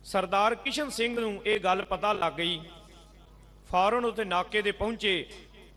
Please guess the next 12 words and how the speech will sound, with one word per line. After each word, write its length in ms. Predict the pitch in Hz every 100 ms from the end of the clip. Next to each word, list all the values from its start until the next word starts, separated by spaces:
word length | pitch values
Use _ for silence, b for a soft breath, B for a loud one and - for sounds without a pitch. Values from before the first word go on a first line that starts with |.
| - - - - - -
ਤੇ 140 | 185
ਐਸੇ 420 | 180 185 180 220 185
ਯੋਧੇ 320 | 185 262 254
ਸੂਰਮੇ, 640 | 226 202 190 208 208 165 143 - - - - - - - -
ਕਹਿੰਦੇ, 300 | 214 226 233
ਸਿੱਧਾ 420 | - 262 - 294
ਹੀ 80 | 262
ਜਾਂਦਿਆਂ 420 | 196 196 214 226
ਥਾਣੇਦਾਰ 760 | - 180 185 208 214 180 180 196
ਦੇ 160 | 208
ਥੱਪੜ 460 | 208 165 170 233 233
ਮਾਰਿਆ। 600 | 202 165 165 185 185 170